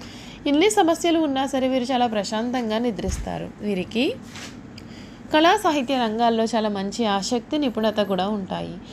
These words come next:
వంశ పారంపర్యముగా లభించిన ఆస్తులను వృద్ధి చేస్తారు. ఇతరుల మాయమాటల ప్రభావం ఈ రాశి వారి మీద చాలా కాలం చూపిస్తుంది.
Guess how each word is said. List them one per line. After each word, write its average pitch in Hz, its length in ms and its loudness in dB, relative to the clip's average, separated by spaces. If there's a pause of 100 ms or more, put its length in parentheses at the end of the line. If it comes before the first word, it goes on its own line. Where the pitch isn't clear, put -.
(260)
వంశ 220 220 2
పారంపర్యముగా 196 840 2
లభించిన 196 440 0
ఆస్తులను 254 600 0
వృద్ధి 208 360 0
చేస్తారు. 226 420 2
ఇతరుల 226 360 2 (100)
మాయమాటల 196 520 0
ప్రభావం 226 680 2 (580)
ఈ 311 120 6
రాశి 403 280 4
వారి 302 120 4
మీద 285 160 0 (160)
చాలా 220 220 4
కాలం 294 300 2 (100)
చూపిస్తుంది. 202 680 -2